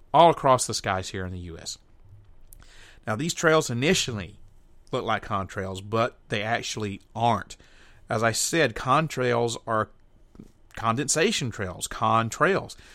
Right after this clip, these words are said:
And they happen when hot engine exhaust momentarily condenses ice crystals into pencil-thin vapor trails that quickly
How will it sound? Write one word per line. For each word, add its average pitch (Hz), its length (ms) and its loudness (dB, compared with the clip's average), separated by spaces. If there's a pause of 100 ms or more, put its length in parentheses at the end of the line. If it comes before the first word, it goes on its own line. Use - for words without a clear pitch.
(560)
And 117 260 0
they 123 120 0
happen 127 480 -2
when 110 180 -2
hot 120 500 -2
engine 123 340 -4
exhaust 98 540 -4
momentarily 110 760 -4
condenses 101 680 -8 (100)
ice 107 300 -4
crystals 107 520 -6
into 98 180 -6
pencil-thin 107 680 -6
vapor 110 400 -2
trails 101 500 -6
that 107 340 -4
quickly 110 640 -4